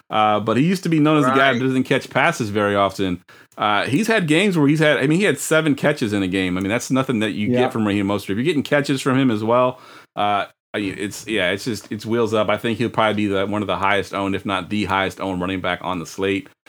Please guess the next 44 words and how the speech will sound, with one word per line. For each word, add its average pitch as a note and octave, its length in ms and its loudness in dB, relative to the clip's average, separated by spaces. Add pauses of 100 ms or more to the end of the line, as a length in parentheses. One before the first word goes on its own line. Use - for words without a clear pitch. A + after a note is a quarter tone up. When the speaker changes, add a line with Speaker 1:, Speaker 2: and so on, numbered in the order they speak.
(260)
Speaker 1:
Uh, F2 220 -4
Speaker 3:
Yeah. G#2+ 60 -4
Speaker 1:
but F#2 200 -4
yeah. F2 280 -2
Speaker 3:
It's F3+ 200 2
the G3+ 120 0
perfect F3 460 0
matchup. C#3 440 -2
They C#3+ 120 2
are D3+ 160 2
the C#3 180 2
worst C#3 520 -2
team B2 380 0
D B2+ 160 0
V B2 180 0
O A#2+ 120 0
A A#2 120 -2
against G#2+ 340 -6
the A2 80 -4
run. G#2 400 -6
Speaker 2:
Hey, D#3 120 0
Speaker 1:
Yeah. D3 60 -2
Speaker 2:
man, D3 220 0
if C#3 140 -6
I F3 100 0
can D#3+ 300 -2
real C3+ 180 -4
quick, C3 280 -4
I C#3+ 100 2
know D#3 160 0
I C#3 120 0
had C3+ 180 -2
to A#2 100 -2
hype C3 280 -2
train C3 340 -4
Kamara, A#2+ 720 -2 (280)
but A2 140 -8
being C#3+ 240 -2
honest C3 320 -2
with B2 180 -8
you B2+ 80 -8
guys, B2+ 640 0 (480)
and A#2+ 220 -6
it, - 160 -6